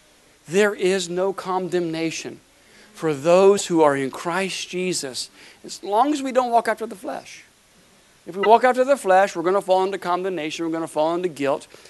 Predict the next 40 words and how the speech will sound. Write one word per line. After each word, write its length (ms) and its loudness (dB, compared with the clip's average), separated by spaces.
But 120 2
here's 280 4
the, 140 -18
here's 220 2
the 80 -6
cool 180 0
thing 140 0
about 200 2
God. 280 2
You 100 4
run 300 10
to 200 4
Him, 280 6
He 60 -4
washes 500 -4
you 80 -10
clean, 540 -2
He 80 -16
forgives, 840 6
He 80 -10
sets 320 0
you 60 2
on 80 2
your 80 2
feet 260 6
and 100 -8
said, 180 0
"Listen, 300 4
I'm 100 -2
gonna, 180 0
we, 220 4
I'm 120 0
never 200 2
gonna 220 4
leave 240 2
you, 60 2
nor 100 4
gonna 200 -2
forsake 300 2
you. 200 6